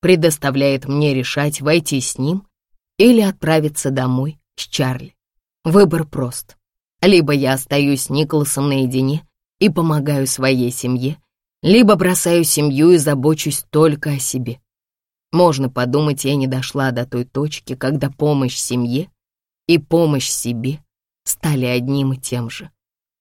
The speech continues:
«Пойдёмте?» спрашивает Николас. «Я всё ещё могу идти». В памяти всплывает лицо Оуэна. Он не хотел бы видеть меня здесь.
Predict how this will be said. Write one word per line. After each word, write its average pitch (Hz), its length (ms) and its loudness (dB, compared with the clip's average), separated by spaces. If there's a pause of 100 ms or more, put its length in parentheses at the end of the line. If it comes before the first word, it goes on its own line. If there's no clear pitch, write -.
(340)
«Пойдёмте?» 135 960 -2 (440)
спрашивает 131 760 -4
Николас. - 560 -8 (480)
«Я 185 160 4
всё 202 200 0
ещё 180 240 -2
могу 143 400 -4
идти». 139 380 -12 (760)
В - 120 -20
памяти 160 640 -4
всплывает 147 640 -2
лицо 131 540 -4
Оуэна. 170 460 -2 (580)
Он 185 240 4
не 147 80 -2
хотел 135 500 -4
бы 127 160 -2
видеть 120 400 -2
меня 123 300 -2
здесь. 123 520 -10